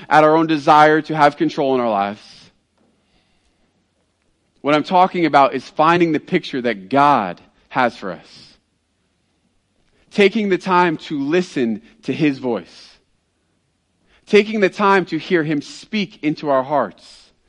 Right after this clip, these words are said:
To go back to maybe the prophetic words that we've received in our lives.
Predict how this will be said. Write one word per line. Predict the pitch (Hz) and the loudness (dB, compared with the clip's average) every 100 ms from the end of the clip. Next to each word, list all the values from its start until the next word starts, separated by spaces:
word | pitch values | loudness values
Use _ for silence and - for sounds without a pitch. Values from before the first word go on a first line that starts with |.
| _ _ | _ _
To | - 190 | -8 -2
go | 196 | 0
back | 151 185 196 - | 4 2 2 -4
to | 185 151 - - | -4 -4 -6 2
maybe | 185 190 | 2 2
the | 175 | -2
prophetic | 185 156 185 170 | -4 -2 0 0
words | 147 180 185 151 | -2 0 0 0
that | 156 | -2
we've | 160 147 | 0 -2
received | 143 - 220 208 147 135 | -6 -6 -4 -2 -2 0
in | |
our | 139 135 | 0 2
lives. | 135 120 87 - - - _ | 2 0 -4 -16 -20 -20 _